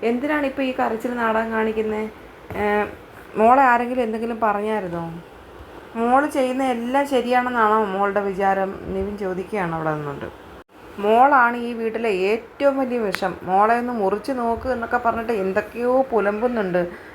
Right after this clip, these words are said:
നിവിന്. എന്തുവെന്ന് നമുക്ക് വ്യക്തമായിട്ട് മനസ്സിലാവുന്നില്ല. കാരണം പ്രവീണും അനുമോളും കൂടി അവിടെ കിച്ചണിൽ വേറെ സംസാരിച്ചുകൊണ്ടിരിക്കുകയാണ്.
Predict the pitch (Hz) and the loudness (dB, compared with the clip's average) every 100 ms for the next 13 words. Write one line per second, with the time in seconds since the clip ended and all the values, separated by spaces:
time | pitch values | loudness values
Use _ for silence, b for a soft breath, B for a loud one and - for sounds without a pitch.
0 | - 185 180 180 170 - 185 196 226 233 | -4 0 2 2 0 -2 -4 0 2 2
1 | 240 220 220 233 196 - 240 220 226 208 | 0 0 0 -2 -4 -2 0 0 0 -2
2 | 185 214 202 185 190 190 190 202 196 185 | -2 0 2 4 2 2 2 0 -2 0
3 | 180 196 214 240 262 B B B - 190 | 2 0 0 -2 -8 B B B -2 0
4 | 208 214 220 220 226 240 214 202 202 185 | 2 2 2 2 0 2 2 2 -2 -4
5 | 190 196 208 175 185 190 185 170 175 170 | -4 -4 2 2 2 0 -4 -2 -4 -2
6 | 190 175 165 170 151 | -4 -4 -6 -4 -4